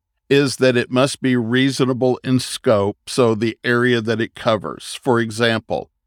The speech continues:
if you have a non-compete that says you will not practice medicine, well, you can see that that could be overly broad. You may decide to,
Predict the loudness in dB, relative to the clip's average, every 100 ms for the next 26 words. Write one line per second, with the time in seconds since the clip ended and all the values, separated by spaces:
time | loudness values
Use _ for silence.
0 | _ _ 0 0 2 0 0 2 0 2
1 | 0 -2 -2 0 0 -2 -2 -4 -4 -2
2 | -2 -4 -4 -4 0 0 0 0 0 -2
3 | -2 -2 -2 -4 -6 -2 0 2 0 -2
4 | -8 -8 -10 -14 _ _ 0 2 2 0
5 | _ -6 -4 -2 -2 2 2 2 2 2
6 | 0 0 0 0 0 2 0 -2 -2 2
7 | 2 2 2 2 2 2 0 -2 0 4
8 | 4 2 -4 0 2 4 2 -2